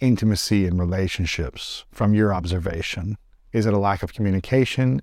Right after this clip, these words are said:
Is it a lack of choosing the right partner 'cause you don't accept them?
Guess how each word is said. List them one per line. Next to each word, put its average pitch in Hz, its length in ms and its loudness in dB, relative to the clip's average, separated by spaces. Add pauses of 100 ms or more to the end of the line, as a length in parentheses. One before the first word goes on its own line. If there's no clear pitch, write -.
Is 92 100 -2
it 95 80 0
a 92 40 -4
lack 92 340 -2
of 82 140 -6
choosing 117 520 2
the 95 80 2
right 90 240 -4
partner 110 460 2
'cause 90 200 -2
you 87 60 0
don't 82 180 -2
accept - 440 -2
them? 104 380 0